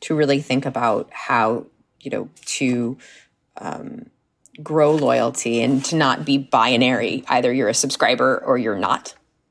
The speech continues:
Instead, think of the journey of the relationship and building that relationship with the Post, not across just different content areas, but across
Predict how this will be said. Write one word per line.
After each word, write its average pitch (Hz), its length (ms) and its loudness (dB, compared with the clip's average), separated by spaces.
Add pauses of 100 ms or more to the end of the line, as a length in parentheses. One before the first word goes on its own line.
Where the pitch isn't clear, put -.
(240)
Instead, 139 580 2
think 127 240 2
of 131 320 0
the 117 340 4
journey 131 580 2
of 123 160 -2
the 120 100 -2
relationship 151 680 -2
and 131 100 0
building 131 300 0
that 160 140 0
relationship 160 500 -4
with 151 120 -2
the - 60 -6
Post, 139 400 -2 (440)
not 170 180 4
across 139 400 2
just - 420 -2 (200)
different - 260 -4
content 202 460 0
areas, 127 400 -2
but 135 100 -2
across 156 580 -2